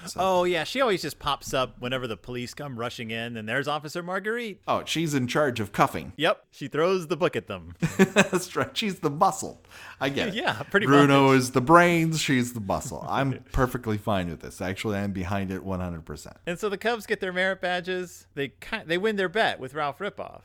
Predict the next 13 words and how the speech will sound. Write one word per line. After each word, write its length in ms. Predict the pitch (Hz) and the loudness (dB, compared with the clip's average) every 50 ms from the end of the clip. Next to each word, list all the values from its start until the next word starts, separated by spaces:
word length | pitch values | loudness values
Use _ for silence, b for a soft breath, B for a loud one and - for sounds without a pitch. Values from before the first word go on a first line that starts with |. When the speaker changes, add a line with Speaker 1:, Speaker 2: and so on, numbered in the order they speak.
| _ - | _ -8
Speaker 1:
Yes, 400 | 143 165 214 233 214 190 - - | -4 -2 0 0 0 -2 -4 -6
but, 280 | - 170 165 151 - - - | -4 -4 -4 -4 -4 -8 -6
I 40 | 139 | -4
mean, 300 | 156 156 151 151 143 - - 147 123 - - - | -2 -2 -2 -2 -6 -8 -14 -18 -18 -18 -14 -10
has 300 | 123 139 160 156 135 127 | -8 -6 -6 -6 -6 -2
the 120 | 123 120 | -2 0
morning 640 | 120 113 110 113 120 131 156 170 165 143 107 98 92 | 0 0 0 0 0 0 -2 -2 -4 -4 -4 -4 -4
risen 360 | 98 104 120 139 165 165 165 | -4 -4 -4 -4 -4 -4 -4
at 140 | 170 175 - - | -6 -8 -8 -10
this 140 | 180 180 - | -10 -10 -10
point? 400 | - - 196 196 196 196 196 - | -8 -6 -4 -4 -4 -6 -6 -6
Don't 240 | 151 160 156 156 - | -6 -6 -6 -6 -8
they, 360 | 143 143 131 123 123 123 | -6 -4 -4 -4 -6 -8